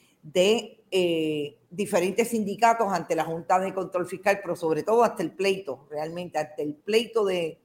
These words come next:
quiebra de Puerto Rico. Y tiene que ver con cuando hablamos con Rolando Emanueli, y Rolando Emanueli nos soltó la información,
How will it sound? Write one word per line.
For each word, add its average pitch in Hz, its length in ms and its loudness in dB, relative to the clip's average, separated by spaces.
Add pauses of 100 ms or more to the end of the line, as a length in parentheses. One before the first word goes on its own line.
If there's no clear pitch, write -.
(120)
quiebra 180 600 2 (280)
de 175 160 0
Puerto 170 340 -2
Rico. 165 500 -2 (460)
Y 196 80 -14
tiene 247 280 2
que 285 120 2
ver 294 320 4 (360)
con 196 500 0
cuando 185 260 0
hablamos 185 320 0
con 294 160 2
Rolando 269 320 2
Emanueli, 262 640 0
y 185 140 -2
Rolando 180 320 0
Emanueli 240 560 0
nos 180 260 -6
soltó 226 720 2 (520)
la 214 120 6
información, 208 960 -2